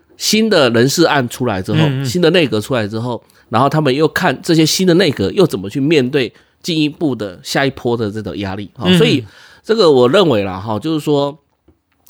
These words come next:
Speaker 1: 呃，如果台办是，呃，站在这个就是打击两岸这个非法，然后这个渔民也好，或者是说非法的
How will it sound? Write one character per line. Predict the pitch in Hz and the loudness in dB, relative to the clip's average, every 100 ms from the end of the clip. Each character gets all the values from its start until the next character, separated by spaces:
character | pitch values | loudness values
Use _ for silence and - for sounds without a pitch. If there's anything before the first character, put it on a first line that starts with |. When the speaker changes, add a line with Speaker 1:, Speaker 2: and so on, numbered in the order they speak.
| - | -8
Speaker 1:
呃， | 117 120 113 107 101 104 | 0 2 2 2 -2 2
如 | 165 | 2
果 | 165 | 2
台 | 123 127 | 0 0
办 | 123 156 139 | 2 2 2
是， | 143 143 131 123 110 82 | 2 2 2 0 -2 -8
呃， | 101 98 92 92 - _ _ _ - | -10 -10 -12 -16 -20 _ _ _ -8
站 | - 147 | -2 0
在 | 139 135 | 2 0
这 | 117 123 123 | 0 0 -2
个 | 110 95 | -4 -6
就 | 95 113 | -10 -10
是 | 120 107 | -8 -10
打 | 98 98 | -8 -10
击 | - 98 110 - _ | -10 -12 -14 -16 _
两 | 107 95 | -10 -4
岸 | 120 120 | -2 -4
这 | 113 | -6
个 | 110 | -10
非 | - 120 | -6 -4
法， | 123 95 76 _ _ _ | -4 -8 -14 _ _ _
然 | 82 | -20
后 | 98 | -12
这 | 107 | -10
个 | 104 101 - _ - | -10 -10 -18 _ -8
渔 | 107 | -6
民 | 123 98 | -2 -2
也 | 92 104 | -2 -4
好， | 107 92 | -4 -10
或 | 110 | -10
者 | 107 | -10
是 | 107 | -12
说 | 117 107 | -10 -8
非 | 120 | -6
法 | 120 98 | -8 -10
的 | 92 92 | -12 -16